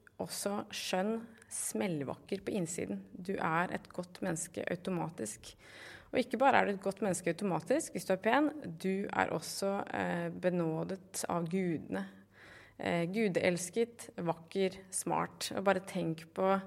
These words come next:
altså, i hvert fall for meg, et, for det gir liksom nytt blikk på alle de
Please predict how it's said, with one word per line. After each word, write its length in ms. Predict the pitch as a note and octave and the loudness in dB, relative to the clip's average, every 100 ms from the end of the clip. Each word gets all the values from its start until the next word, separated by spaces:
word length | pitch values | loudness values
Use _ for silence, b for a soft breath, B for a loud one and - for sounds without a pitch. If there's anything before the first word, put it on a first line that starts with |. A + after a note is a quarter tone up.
| B B B B - | B B B B 0
altså, 160 | G3 | 2
i 60 | - | 4
hvert 140 | F#3 | 6
fall 720 | A3 A3 G#3+ G#3+ A3 - - | 8 8 8 6 4 0 -2
for 120 | - | 0
meg, 320 | A3 G3 G3+ A3+ | 2 4 4 4
et, 220 | G#3 G3 - | 2 -2 -6
for 140 | A3 | -4
det 180 | F#3+ G#3 | 0 2
gir 260 | F#3+ G3 G#3 | 2 2 0
liksom 260 | G3+ G#3 G3+ G3+ | 0 -2 0 0
nytt 240 | G3 G3+ G3 | -2 -4 -6
blikk 320 | F#3 F3+ F3+ - | -2 -2 -4 2
på 120 | G3+ | 4
alle 240 | F#3+ F3 E3+ | 4 2 0
de 140 | F#3 | 0